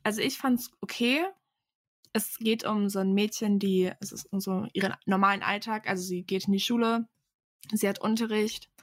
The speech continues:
und sie beschreibt so ein bisschen ihr Leben. So ihr Vater hat sie vor ein paar Jahren verlassen, wie sie halt in der Schule gemobbt wird, wie sie nicht so viele Freunde hat.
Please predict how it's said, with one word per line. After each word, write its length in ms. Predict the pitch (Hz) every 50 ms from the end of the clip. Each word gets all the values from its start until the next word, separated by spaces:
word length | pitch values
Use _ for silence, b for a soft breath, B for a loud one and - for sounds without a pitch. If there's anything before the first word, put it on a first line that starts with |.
| B B B B B B B B
und 120 | 202 214
sie 80 | 214 208
beschreibt 360 | 208 - - 208 202 202 -
so 60 | 214
ein 40 | 214
bisschen 220 | 208 - - 226
ihr 80 | - 185
Leben. 420 | 196 196 202 208 208 220 214 214
So 120 | 208 208 196
ihr 120 | - 190
Vater 320 | 190 - 208 208 202 - 202
hat 140 | 196 -
sie 100 | - 202
vor 140 | - - 190
ein 60 | 196
paar 180 | - - 196 190
Jahren 160 | 190 190 196
verlassen, 640 | - - 202 202 202 196 - 202 196 196 196 214 b b b b b b b b b b _ _ _ _ _ _ _ _ _ _ -
wie 140 | 196 202
sie 120 | 190 208 214
halt 140 | 202 196 208
in 80 | 208
der 80 | 196 202
Schule 240 | - - 208 202 196
gemobbt 420 | 208 202 208 202 208 - _ -
wird, 200 | 208 208 208 208
wie 40 | 196
sie 100 | 196 208
nicht 120 | 202 202 -
so 80 | -
viele 140 | - 220 202
Freunde 400 | - - 202 196 208 214 202 202
hat. 260 | 208 196 214 - -